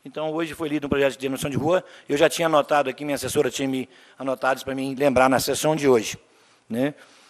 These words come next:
É, de repente, o prefeito pode até le-, fazer um levantamento minucioso aí pra poder começar a colocar algumas, não são tantas também, de repente dez, vinte num ano, talvez, não seria tão oneroso para a prefeitura.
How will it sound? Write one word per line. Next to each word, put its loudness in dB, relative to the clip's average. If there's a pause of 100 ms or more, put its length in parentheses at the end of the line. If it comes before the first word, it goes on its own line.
(260)
É, 2 (100)
de -2
repente, 0
o -8
prefeito 0 (680)
pode 0
até 0
le-, -2
fazer 0
um 2
levantamento 0 (260)
minucioso 2
aí 0
pra 0
poder -2
começar 2
a 8
colocar 8
algumas, 6
não -6
são -2 (100)
tantas 8
também, 0 (520)
de -6
repente -2
dez, 4
vinte -4
num -2
ano, 4
talvez, 2 (400)
não -2
seria 2
tão 6
oneroso 8
para 2
a -2
prefeitura. -2